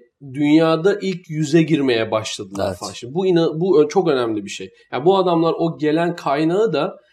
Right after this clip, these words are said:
Speaker 1: har vurup harman savurmadılar ya da işte "Bizim işçiler eşek gibi çalışsınlar." demediler. Bunların kalitesini
Speaker 2: Hmm.
Speaker 1: nasıl arttırabiliriz
Speaker 2: Ya bir
Speaker 1: üzerine
Speaker 2: orta sınıf yaratmaya doğru gittiler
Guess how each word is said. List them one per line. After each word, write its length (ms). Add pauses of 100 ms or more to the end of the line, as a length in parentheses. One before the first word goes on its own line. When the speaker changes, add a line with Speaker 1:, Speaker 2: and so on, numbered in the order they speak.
(160)
Speaker 1:
har 240
vurup 240
harman 340
savurmadılar 640
ya 160
da 40
işte 260
"Bizim 240
işçiler 420
eşek 400
gibi 160
çalışsınlar." 640
demediler. 420
Bunların 280
kalitesini 440
Speaker 2:
Hmm. 80
Speaker 1:
nasıl 180
arttırabiliriz 440
Speaker 2:
Ya 80
bir 100
Speaker 1:
üzerine 180
Speaker 2:
orta 180
sınıf 260 (360)
yaratmaya 640
doğru 460 (280)
gittiler 240